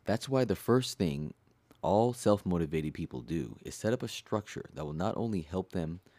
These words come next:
but make them do what they want to do. And you will learn to create that kind of structure for yourself in chapters six through eleven. A plan that breaks down your goal into manageable tasks and assign them to you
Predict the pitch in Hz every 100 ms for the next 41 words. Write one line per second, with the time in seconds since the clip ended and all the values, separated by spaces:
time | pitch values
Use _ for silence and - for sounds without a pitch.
0 | _ _ - - 76 71 92 117 - 78
1 | 69 71 69 62 78 - 69 67 135 -
2 | 113 85 - - _ _ - - - -
3 | 82 101 127 123 101 98 95 - - 80
4 | - 76 - 95 76 52 - 64 - 69
5 | 65 57 64 65 64 - 71 73 69 76
6 | - 73 - - 71 69 85 - 64 _
7 | _ _ _ _ - - - 110 98 50
8 | - - - - 98 120 - 110 110 113
9 | 98 87 69 76 76 - 127 71 92 104
10 | - 101 - 101 107 120 - - _ -
11 | - - - - - 92 107 107 101 95
12 | - 87 76 67 67